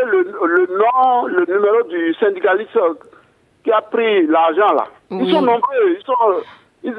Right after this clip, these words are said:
Speaker 1: étaient sur toute l'étendue du territoire, hein. C'était pas quelque chose qui est caché.
Speaker 2: Oui, oui, oui. Ce dossier, j'avoue que j'ai cherché, vous savez, votre numéro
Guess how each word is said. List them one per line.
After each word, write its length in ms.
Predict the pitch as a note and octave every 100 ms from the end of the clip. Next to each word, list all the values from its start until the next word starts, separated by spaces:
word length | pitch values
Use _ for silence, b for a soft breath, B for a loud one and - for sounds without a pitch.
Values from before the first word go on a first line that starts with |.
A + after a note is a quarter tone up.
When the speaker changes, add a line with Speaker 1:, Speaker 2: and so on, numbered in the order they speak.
| A3+
Speaker 1:
étaient 240 | C#4 A#3
sur 140 | C4 A#3+ -
toute 200 | C4 B3
l'étendue 400 | F#3+ G3+ G3+ G#3
du 80 |
territoire, 500 | D#3 F#3 F3 A#3 G#3 D3+
hein. 100 | F#3
C'était 260 | G3+ - A3+
pas 240 | A3+ G#3+ G3
quelque 140 | F#3+ E3
chose 80 | G3+ -
qui 60 |
est 120 | G3+ F#3
caché. 420 | D#3+ D3+ F#3 - b b b b b
Speaker 2:
Oui, 360 | F3+ F#3+ G#3 F#3+ -
oui, 300 | F#3+ G#3 G3+
oui. 240 | F3+ F#3+ F3+
Ce 180 | - G#3+
dossier, 560 | G3 A3+ - C4+ C#4 B B B _
j'avoue 400 | G3+ B3 A3+ D4+
que 260 | - E4 E4+
j'ai 180 | G#3 G3+
cherché, 400 | G3+ B3+ - F4
vous 200 | C#4+ A3
savez, 260 | A3+ A#3+ C#4+
votre 320 | A#3 A3+ G#3+
numéro 540 | G#3 A3 A3 A3+ A#3+